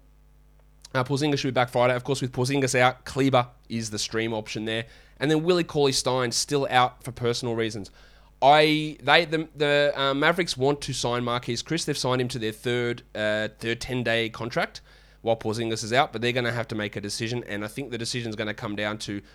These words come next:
they're waiving Moses Brown or they're waiving, I think that's the, that's the obvious move, is that,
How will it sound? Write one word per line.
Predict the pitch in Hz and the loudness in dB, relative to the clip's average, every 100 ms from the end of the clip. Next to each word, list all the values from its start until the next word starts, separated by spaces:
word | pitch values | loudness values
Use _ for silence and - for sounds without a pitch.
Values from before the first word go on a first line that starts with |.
| - | -10
they're | 101 104 | -4 -2
waiving | 107 120 120 117 | 0 0 0 -2
Moses | 113 113 104 101 | -2 -2 -4 -4
Brown | 120 175 233 - _ _ _ - | 2 2 0 -6 _ _ _ -2
or | 120 117 | 0 0
they're | 107 | -2
waiving, | 104 110 110 110 | 0 -2 -2 -4
I | 101 | -8
think | - 127 123 - - - _ - | -4 -4 -4 -8 -20 -20 _ -2
that's | 101 - - - | 0 0 -2 -2
the, | 98 113 | -2 0
that's | 113 120 - | 2 0 -2
the | 95 | -4
obvious | 104 104 104 - | -4 -4 -4 -4
move, | 104 139 151 - | -4 -4 -4 -6
is | 107 98 | -6 -2
that, | 104 98 | -2 -2